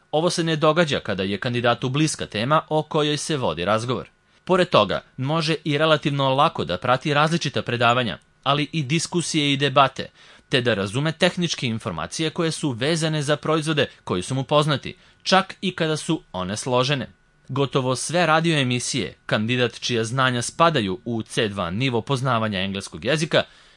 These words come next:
može relativno lako da razume, čak i kada se koriste reči koje nisu često u upotrebi,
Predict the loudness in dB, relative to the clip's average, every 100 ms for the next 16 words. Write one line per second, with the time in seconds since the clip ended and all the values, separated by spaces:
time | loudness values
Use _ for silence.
0 | _ -4 -2 0 2 4 2 2 -2 0
1 | 4 4 4 -2 -6 -6 -4 -2 -2 -6
2 | -20 _ 0 0 -2 -8 -4 -2 -2 -4
3 | -2 -2 -2 -4 -2 -2 -2 -2 -2 0
4 | -2 0 -2 -2 -4 -2 -4 -4 -6 -6
5 | -6 -2 0 0 0 -2 -2